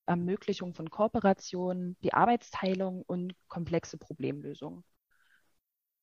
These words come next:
Die Organisationsidentität entsteht durch die Grenzziehung zur Umwelt nach außen beziehungsweise durch innere Sinngebung und Zwecksetzung.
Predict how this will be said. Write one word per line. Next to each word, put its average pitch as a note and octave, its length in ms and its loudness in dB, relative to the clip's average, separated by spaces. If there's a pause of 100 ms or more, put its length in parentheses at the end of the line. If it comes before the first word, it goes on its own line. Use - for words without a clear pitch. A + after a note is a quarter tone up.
(680)
Die F#3+ 100 -2
Organisationsidentität F#3+ 1500 2
entsteht - 420 -2
durch E3+ 120 -6
die - 120 -6
Grenzziehung F#3+ 600 2
zur - 180 -8
Umwelt G#3+ 420 4
nach E3 180 0
außen B3 400 2
beziehungsweise F3 680 -2
durch E3 220 -10
innere F3 280 2
Sinngebung F#3+ 1040 -2
und D#3 240 -8
Zwecksetzung. A3+ 800 0